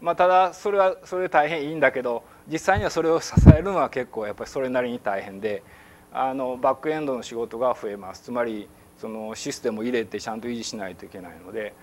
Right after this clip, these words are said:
まあ、その辺ソフトのカスタマイズ、開発、あるいはそのハードウェアをどうやって維持していくか、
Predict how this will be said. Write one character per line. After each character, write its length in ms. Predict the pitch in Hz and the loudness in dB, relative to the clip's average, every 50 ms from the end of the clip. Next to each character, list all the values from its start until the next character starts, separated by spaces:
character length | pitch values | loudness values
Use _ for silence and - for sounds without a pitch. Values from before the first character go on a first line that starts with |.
| - - - - - | -20 -20 -20 -16 -10
ま 120 | 143 147 | -8 -8
あ、 20 | |
そ 140 | 139 - 170 | -6 -6 -4
の 100 | 170 165 | -2 -2
辺 260 | 165 165 160 160 160 | -2 -2 -2 -4 -6
ソ 140 | 143 - 160 | -6 -6 -8
フ 80 | 151 - | -8 -8
ト 140 | - 139 135 | -8 -8 -6
の 100 | 127 127 | -4 -2
カ 160 | - 131 123 | 0 0 0
ス 60 | - | 0
タ 100 | - 131 | -4 -6
マ 160 | 131 131 123 | -4 -4 -4
イ 60 | 117 | -4
ズ、 80 | 113 - | -4 -6
開 200 | - 127 117 117 | -4 -4 -2 -2
発、 480 | 107 123 113 - - - 117 113 113 - - - | -4 -4 -8 -8 -10 -12 -12 -12 -12 -14 -14 -8
あ 80 | 131 135 | -6 -4
る 60 | 139 | -4
い 20 | |
は 60 | 135 | -4
そ 80 | - 131 | -6 -8
の 60 | 117 | -8
ハ 200 | 104 - 139 131 | -2 0 2 2
ー 20 | 131 | 2
ド 100 | 135 131 | 0 0
ウ 20 | |
ェ 120 | 131 123 | 0 0
ア 40 | 117 | 0
を 40 | 110 | 0
ど 80 | 113 113 | -2 -4
う 40 | |
や 60 | 117 113 | -4 -4
っ 20 | |
て 160 | - - - 107 | -6 -8 -12 -12
維 100 | 107 104 | -12 -12
持 60 | 104 | -14
し 80 | - | -16
て 120 | - - 101 | -18 -20 -20
い 40 | 92 | -20
く 40 | - _ | -18 _
か、 260 | - - 101 98 - | -8 -6 -6 -6 -6